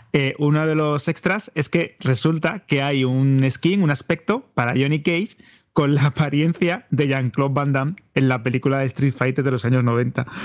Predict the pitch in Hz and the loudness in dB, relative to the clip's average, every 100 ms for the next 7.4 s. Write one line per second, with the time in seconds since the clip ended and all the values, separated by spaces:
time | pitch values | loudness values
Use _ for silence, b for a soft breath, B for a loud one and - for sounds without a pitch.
0 | 220 220 143 151 139 - 160 160 165 170 | 0 2 2 0 -2 -2 0 0 0 0
1 | 160 156 147 151 170 135 - - 135 135 | 0 0 -2 0 0 -2 -8 -6 -2 0
2 | 143 175 180 160 147 147 160 165 147 135 | 0 0 0 0 0 0 0 -2 -2 -2
3 | 135 139 156 185 165 147 147 160 165 156 | -2 0 0 2 0 0 0 0 0 0
4 | 160 160 151 - 135 120 156 180 139 131 | 0 0 -2 0 0 2 0 0 -2 -4
5 | - 147 156 147 139 165 - 123 131 147 | -4 -2 0 0 0 0 -4 -2 2 2
6 | 143 113 151 - - 107 120 123 120 120 | 0 -2 -4 -6 -8 -2 0 2 2 0
7 | 117 120 127 | 0 0 0